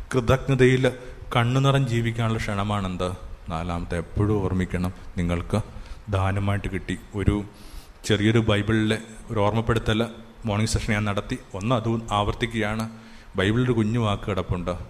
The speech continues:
അതിങ്ങനെയാണ്, "നിങ്ങൾ മുന്തിരിത്തോട്ടത്തിൽ നട്ട അത്തിയ." എന്താ ഈ മുന്തിരിത്തോട്ടത്തിൽ നട്ട അത്തി എന്ന് പറഞ്ഞ അർത്ഥം? വിശേഷം നമ്മുടെ വീടിനെ നമുക്ക് അങ്ങനെ പറഞ്ഞ് അവസാനിപ്പിക്കാം.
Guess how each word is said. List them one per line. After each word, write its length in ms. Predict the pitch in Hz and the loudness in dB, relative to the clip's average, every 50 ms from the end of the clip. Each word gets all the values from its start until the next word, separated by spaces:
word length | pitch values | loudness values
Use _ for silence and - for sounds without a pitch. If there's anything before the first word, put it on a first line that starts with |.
| - - - | -12 -8 -6
അതിങ്ങനെയാണ്, 640 | 90 92 95 98 98 98 95 98 98 101 104 110 - - - - - - - - | -4 -2 -2 0 0 0 0 0 0 0 -2 -2 -4 -10 -14 -18 -20 -20 -8 -4
"നിങ്ങൾ 200 | 107 101 104 104 | -2 2 2 2
മുന്തിരിത്തോട്ടത്തിൽ 1000 | 101 104 104 107 107 123 131 123 - 127 127 123 123 127 - - 131 127 123 113 | 4 4 4 4 4 4 4 4 4 2 2 2 0 -4 -2 0 0 0 0 0
നട്ട 580 | 104 104 101 - - - - - - - - 160 180 - - - - - - | 0 -2 -4 -6 -12 -18 -18 -18 -10 -4 -4 -4 -4 -4 -8 -14 -12 -8 -8
അത്തിയ." 340 | 78 - - - 82 67 - - - - - - - - - - - - - - - - - - - - - - - - - - - - - - - - - | -8 -6 -4 -6 -6 -6 -8 -10 -14 -14 -18 -20 -20 -20 -20 -18 -16 -16 -16 -14 -16 -18 -18 -18 -16 -16 -14 -14 -16 -16 -18 -20 -20 -20 -20 -20 -18 -10 -4
എന്താ 140 | 123 147 165 | 2 4 4
ഈ 20 | |
മുന്തിരിത്തോട്ടത്തിൽ 720 | 147 135 131 131 131 151 160 156 151 151 147 147 139 147 143 | 6 6 6 6 6 4 4 6 4 4 4 4 2 0 0
നട്ട 260 | 127 104 - - 104 | -2 -2 -2 -2 -4
അത്തി 180 | 95 - - | -2 -2 -4
എന്ന് 120 | 104 104 101 | -4 -2 -4
പറഞ്ഞ 180 | 90 90 90 | -4 -4 -4
അർത്ഥം? 240 | 82 85 - - 98 | -6 -6 -6 -6 -8
വിശേഷം 320 | 98 98 117 123 - 147 135 120 - - - - - | -6 -6 -6 -4 -4 -4 -4 -4 -8 -14 -18 -18 -14
നമ്മുടെ 220 | - - 131 123 120 | -6 -2 0 2 2
വീടിനെ 340 | 120 123 139 139 151 151 139 | 4 4 4 4 2 2 0
നമുക്ക് 180 | 123 123 117 | 0 0 -2
അങ്ങനെ 220 | 117 110 123 127 120 | -2 0 0 0 0
പറഞ്ഞ് 180 | 120 117 113 | 0 0 0
അവസാനിപ്പിക്കാം. 640 | 101 92 90 - 92 92 90 - 92 85 - 85 | -2 -2 -4 -4 -4 -4 -4 -4 -4 -4 -4 -6